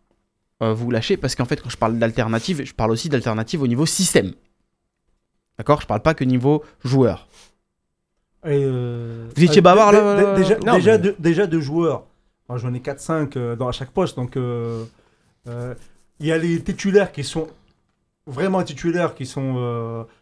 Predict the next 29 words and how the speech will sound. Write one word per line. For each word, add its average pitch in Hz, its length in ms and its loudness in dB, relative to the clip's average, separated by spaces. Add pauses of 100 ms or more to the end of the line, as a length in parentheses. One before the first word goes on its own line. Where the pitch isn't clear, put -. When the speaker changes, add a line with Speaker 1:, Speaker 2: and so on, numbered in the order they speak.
(140)
Speaker 2:
pour 131 140 -4
moi, 151 200 2
ir-, 151 260 0
<coughs> - 100 -14
irremplaçables, 160 540 -2
on 147 40 -2
va 139 100 -2
dire 139 140 -2
remplaçables. 147 480 -4 (1080)
Mais, 143 500 2
euh, 123 680 -6
tu 143 100 -8
peux 139 100 -4
pas 180 140 -2
les 160 60 -4
remplacer 143 360 -6
aujourd'hui. 143 360 -6 (180)
Après, 180 320 -4
t'as 165 140 -4
les 139 120 -6
doublures 165 480 -4 (800)
qui 151 100 -10
se 170 120 -4
valent. 131 260 -4 (580)
Speaker 1:
Mhm. 135 380 -4
Speaker 2:
On 127 140 -8
parlait 139 340 -2
de 127 80 -4
l'Ossif. 139 500 -4